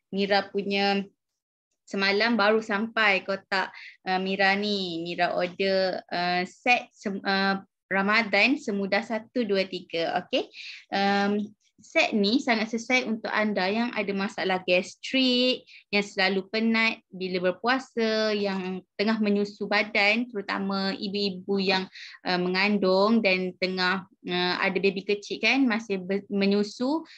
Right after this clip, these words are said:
uh, sangat sesuai, uh, untuk ibu-ibu yang kat luar sana. Seterusnya, dia je sangat sesuai juga untuk mereka yang tengah jaga berat badan, nak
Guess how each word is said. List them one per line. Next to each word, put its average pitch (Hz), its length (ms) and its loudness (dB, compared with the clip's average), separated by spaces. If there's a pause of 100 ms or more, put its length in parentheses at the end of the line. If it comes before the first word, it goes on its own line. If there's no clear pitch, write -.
(160)
uh, 180 140 0
sangat 202 320 0
sesuai, 196 320 -2 (160)
uh, 185 480 0
untuk 185 340 -6
ibu-ibu 180 800 -2
yang 180 180 0
kat 180 220 -8
luar 185 160 -2
sana. 190 480 0 (380)
Seterusnya, 226 640 2
dia 226 160 4
je 202 100 -2
sangat 208 380 -2
sesuai 220 560 0
juga 196 420 -2
untuk 196 640 -4
mereka 202 480 0
yang 214 160 2
tengah 208 240 0
jaga 185 320 -2
berat 180 240 -2
badan, 208 640 0
nak - 60 -2